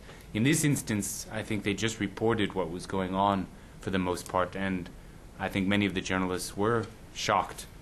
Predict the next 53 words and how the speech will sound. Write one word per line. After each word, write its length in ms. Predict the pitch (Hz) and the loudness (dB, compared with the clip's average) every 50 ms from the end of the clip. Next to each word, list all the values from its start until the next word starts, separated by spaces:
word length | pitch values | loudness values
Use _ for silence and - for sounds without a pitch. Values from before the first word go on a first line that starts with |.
| - - | -10 -2
also 320 | - 98 101 - - 107 98 | 0 0 0 0 0 -2 -4
at 120 | 95 - | -4 -4
the 80 | 95 87 | -6 -4
degree 360 | 87 92 87 98 104 107 104 | -2 0 0 2 2 2 2
of 120 | 95 - | 0 -2
the 60 | 87 | -2
violence. 520 | 82 87 87 87 87 85 85 82 78 - - - - - - - - - | -2 0 2 2 2 0 -2 -4 -6 -8 -10 -12 -14 -14 -14 -14 -10 -2
Uh, 160 | - 95 95 92 | 2 2 2 4
so 140 | - 120 | 4 4
it 20 | 117 | 4
was 180 | 117 107 95 | 4 4 4
really 240 | 107 127 131 131 131 | 4 4 4 4 4
just 300 | 110 110 117 110 - - | 4 4 2 2 2 -2
a 20 | 101 | -4
sort 180 | - - 98 | -4 -2 -2
of 100 | 95 85 | -2 0
demonstration 680 | - 95 95 95 92 87 - - 104 104 101 98 - 98 | 2 2 2 2 2 0 0 0 2 2 2 0 -2 -4
effect 400 | 87 - - 82 80 - - - - - - - - | -4 -2 -2 -4 -4 -6 -10 -16 -16 -16 -16 -16 -8
that 160 | - 95 95 - | -8 -6 -4 -4
people 200 | 98 92 - 95 | -4 -4 -4 -6
saw 320 | - - - 123 131 135 | -2 0 2 4 4 4
what 140 | 127 117 104 | 4 2 2
was 140 | 104 98 101 | -2 -2 -4
happening, 420 | 98 92 - - 95 92 87 87 - - - - - - - | -4 -4 -4 -8 -10 -12 -12 -14 -16 -20 -20 -20 -20 -18 -16
and 80 | 101 | -12
they 60 | 101 101 | -10 -4
also 300 | 101 101 95 - 104 92 | -2 -2 -2 -2 -4 -6
saw 180 | - - 90 | -4 -2 -2
that 160 | 82 90 85 | -2 -2 -4
they 80 | - 87 | -6 -6
could 160 | 82 - 90 | -6 -6 -6
get 160 | 82 90 85 | -6 -4 -4
away 220 | 85 87 92 92 92 | -2 0 2 2 2
with 180 | 92 90 - | 2 0 -2
it 140 | 92 87 - | -4 -6 -4
and 180 | 90 90 87 87 | -6 -6 -6 -6
that 80 | 85 | -6
they 80 | - 92 | -6 -8
could 160 | 85 - 92 | -6 -6 -4
get 140 | 80 92 85 | -4 -4 -4
attention, 560 | 85 - - 104 101 90 - - 92 82 76 - - - - - - - - | -4 -4 -2 -2 0 0 -2 -2 -4 -6 -6 -8 -14 -18 -18 -18 -18 -12 -8
uh, 100 | 90 85 | -6 -6
for 300 | 78 - - 92 90 82 | -6 -4 -2 0 0 0
it, 120 | 78 - - | -2 -4 -6
and 120 | 82 85 | -8 -6
that 120 | 85 82 | -6 -8
helped, 360 | - 85 90 87 - - - - - - - - - - - - - | -6 -6 -6 -6 -6 -8 -12 -14 -14 -16 -18 -18 -18 -18 -18 -10 -6
uh, 120 | 87 85 80 | -4 -4 -4
spread 360 | - - - - 90 87 82 | -4 -6 -4 -2 -2 -2 -2
it 220 | 85 82 - - - - | -4 -8 -10 -12 -12 -10
around 220 | 90 82 80 80 80 | -8 -8 -8 -8 -10
the 60 | 80 | -10
country. 440 | - - 82 80 80 - - 73 | -10 -10 -10 -10 -8 -10 -12 -12